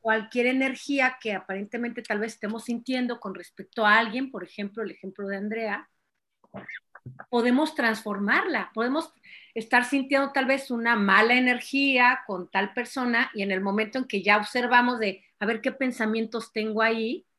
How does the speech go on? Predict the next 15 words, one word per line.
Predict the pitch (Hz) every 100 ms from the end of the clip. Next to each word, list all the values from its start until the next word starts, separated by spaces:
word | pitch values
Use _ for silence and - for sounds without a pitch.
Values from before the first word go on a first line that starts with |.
| _ _ _ _ _ _ _ _
igual | 262 208 208 214
y | 254
les | 202 -
hago | 202 226
el | 175
trabajo, | - 247 277 277 277 247 - - _ _ _ _ -
inversiones, | 220 208 214 240 233 262 277
y | 233
en |
ese | 233 262
momento | 254 226 220
se | 262 254
transforma | 214 202 226 233 247
la | 247
energía | 220 196 - 233 240